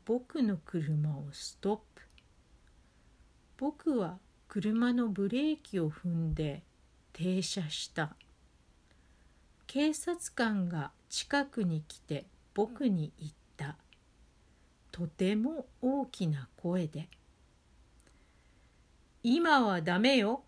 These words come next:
一方通行。」え？一方通行？初めて聞く日本語だ。僕はちょっと考えた。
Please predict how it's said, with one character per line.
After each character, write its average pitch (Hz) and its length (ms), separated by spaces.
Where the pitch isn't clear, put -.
一 180 180
方 311 240
通 339 320
行。」 175 320
え？ 247 220
一 220 200
方 339 300
通 - 240
行？ 196 400
初 170 400
め 262 160
て 208 200
聞 - 280
く 165 340
日 170 140
本 190 280
語 180 160
だ。 175 280
僕 208 380
は 160 180
ち - 160
ょ 247 60
っ 262 80
と 185 120
考 170 380
え 233 140
た。 160 340